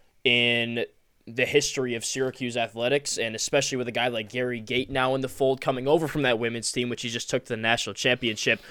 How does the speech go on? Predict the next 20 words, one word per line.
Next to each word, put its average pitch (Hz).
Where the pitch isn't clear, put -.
Of -
course, 135
he 139
has 127
a 110
pretty 117
big 127
past 127
with 135
this 127
Syracuse 127
lacrosse 123
team, 123
and 107
he 110
knows 123
what 120
he's 110
doing. 127
He's, 110